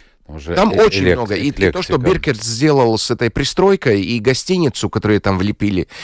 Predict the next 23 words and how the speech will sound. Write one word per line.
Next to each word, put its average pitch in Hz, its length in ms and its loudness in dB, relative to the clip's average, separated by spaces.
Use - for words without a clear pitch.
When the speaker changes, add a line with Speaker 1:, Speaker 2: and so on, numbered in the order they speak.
Speaker 2:
рядом, 107 340 2
это, 131 300 2
знаешь, 151 420 -2
э, 95 220 4
ну, 143 420 2
э, 58 340 -14
Speaker 1:
Да, 117 140 4
Speaker 2:
вот 78 80 -4
Speaker 1:
гостиница, 110 500 -2
кстати, - 240 0
Speaker 2:
торт, 185 160 2
Speaker 1:
да. 95 280 -4
Speaker 2:
э, 104 420 0
знаешь, 151 320 0
вот - 220 -4
у 147 80 2
меня 175 160 4
ассоциация 135 560 0
сейчас, - 520 -2
э, 82 180 -2
в 85 140 -6
голову 98 300 2
пришла. 190 420 0